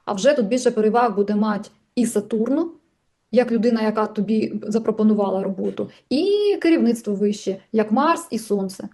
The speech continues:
Сонце в гарячому знакі в високій полусфері — завжди абсолютний хайс. Сон-, е, Марс кутовий, теж він має акцидентальну силу. Тобто, ну, а ти, получається, що? Перегрін в падаючому домі при зміні знаку. Отак от, ну, получається, і робимо висновки.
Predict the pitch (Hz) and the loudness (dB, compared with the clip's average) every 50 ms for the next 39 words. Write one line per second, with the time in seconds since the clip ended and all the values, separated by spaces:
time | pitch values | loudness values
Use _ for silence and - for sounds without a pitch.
0 | _ _ _ _ _ - - 302 330 320 277 233 247 214 240 247 247 233 226 226 | _ _ _ _ _ -4 0 2 2 4 4 4 2 2 4 4 4 2 2 0
1 | 214 214 202 220 226 226 220 226 214 190 208 202 - 220 214 220 214 214 208 214 | -2 -2 -2 -2 -2 -2 -2 -2 -2 -2 -4 -2 -2 -2 -2 -2 -4 -4 -4 -4
2 | 208 - - 208 208 208 214 - 247 262 220 208 240 220 214 - - 208 196 202 | -4 -4 -4 -4 -4 -4 -2 0 0 0 2 2 0 0 0 -2 -6 -6 -6 -6
3 | - 208 190 - 254 277 320 330 320 - - _ _ - - - _ - - - | -6 -8 -6 -4 -4 -2 -2 -4 -8 -10 -16 _ _ -20 -20 -20 _ -14 -6 -2
4 | - 302 311 294 262 - 240 233 240 240 226 240 277 269 247 214 202 - - - | 0 2 2 2 2 4 6 6 6 6 6 6 4 4 2 0 -2 -6 -6 -6
5 | 233 226 233 226 208 277 339 359 381 381 - - _ _ _ _ _ _ _ _ | 0 2 2 2 4 2 2 0 0 -2 -6 -14 _ _ _ _ _ _ _ _
6 | _ _ _ _ _ _ _ _ _ - - - 254 269 294 - 277 269 262 277 | _ _ _ _ _ _ _ _ _ -20 0 2 2 2 2 0 0 0 2 2
7 | 269 254 247 247 247 214 226 226 220 226 220 220 214 214 214 - 214 202 208 196 | 2 2 2 0 0 0 2 2 2 2 0 0 0 -2 -2 -2 -2 -2 -2 -2
8 | - 220 214 - - 226 214 - - - - - 294 302 262 240 240 330 285 269 | -2 -4 -2 -2 -2 -4 -4 -6 -12 -10 -4 0 0 2 2 2 0 2 2 4
9 | 262 254 262 254 240 240 226 226 - 220 220 - - 202 202 214 220 202 - - | 2 4 4 4 4 4 2 0 -2 -6 -6 -6 -6 -6 -6 -6 -6 -8 -12 -18
10 | _ _ _ _ - 262 180 185 254 311 359 339 330 - 254 254 247 240 233 226 | _ _ _ _ 4 4 6 6 4 4 2 2 2 2 4 4 4 4 2 2
11 | - 214 208 202 - 196 196 185 190 202 - _ _ _ _ _ _ _ _ _ | 0 -2 -2 -2 -4 -6 -8 -8 -10 -14 -16 _ _ _ _ _ _ _ _ _
12 | - - 233 202 240 247 226 214 208 208 190 208 196 - - 240 - 339 370 311 | 0 0 2 2 2 2 2 0 0 -2 -4 -6 -6 -6 -4 0 2 2 2 2
13 | 285 277 220 247 247 226 214 - 190 214 208 208 214 214 240 247 240 226 - 214 | 0 0 0 2 2 2 2 0 0 0 0 0 2 2 2 0 0 0 0 -2
14 | - - 226 220 220 226 226 220 220 254 262 226 254 233 233 190 196 196 - - | 0 0 0 2 4 4 4 4 4 4 4 4 4 2 2 0 -2 -6 -8 -10
15 | 151 143 - - - | -12 -12 -14 -16 -20